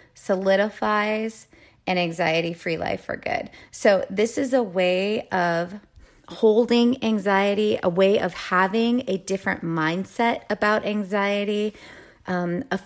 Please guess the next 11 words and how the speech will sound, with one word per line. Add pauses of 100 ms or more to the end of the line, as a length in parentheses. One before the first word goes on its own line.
(160)
a
way
of
finding
peace
with
it. (480)
And, (480)
and
it
is,